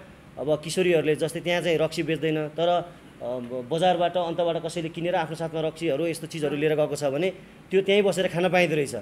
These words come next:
त्यो चाहिँ अब बालिकाहरूले, किशोरीहरूले सर्भ गर्दाखेरि मासु लाने, अरू, अरू खानेकुरा, खाद्यान्नहरू लाग्दाखेरि लैजाँदा अरू त्यहाँ आएका व्यक्तिहरूले पनि बालिकाहरूलाई, किशोरीहरूलाई छुने, चलाउने, होइन, इभन प्रतिकार गरेको, "यस्तो चाहिँ किन गर्नुहुन्छ हामीलाई?" भनेको पनि सुन्यो।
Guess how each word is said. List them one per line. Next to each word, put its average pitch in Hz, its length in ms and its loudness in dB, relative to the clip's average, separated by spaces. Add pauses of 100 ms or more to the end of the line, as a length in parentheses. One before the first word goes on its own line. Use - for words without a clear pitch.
(420)
त्यो 214 160 6
चाहिँ 214 180 4
अब 190 240 6
बालिकाहरूले, 185 500 4
किशोरीहरूले 180 560 0
सर्भ 170 280 0
गर्दाखेरि 160 440 -2
मासु 160 300 -6
लाने, 160 280 -2
अरू, 160 220 0
अरू 180 180 2
खानेकुरा, 156 440 -2
खाद्यान्नहरू 151 460 -2
लाग्दाखेरि 135 440 -4
लैजाँदा 139 560 -2 (360)
अरू 226 160 6
त्यहाँ 208 240 4
आएका 190 160 4
व्यक्तिहरूले 180 440 2
पनि 180 200 0
बालिकाहरूलाई, 160 640 0 (340)
किशोरीहरूलाई 160 400 -2
छुने, 165 300 -2
चलाउने, 160 440 0 (500)
होइन, 156 120 -2
इभन 175 360 4
प्रतिकार 170 460 2
गरेको, 156 280 0
"यस्तो 175 200 -4
चाहिँ 170 160 0
किन 190 160 2
गर्नुहुन्छ 160 340 0
हामीलाई?" 151 260 0
भनेको 143 300 -2
पनि 208 160 2
सुन्यो। 147 260 0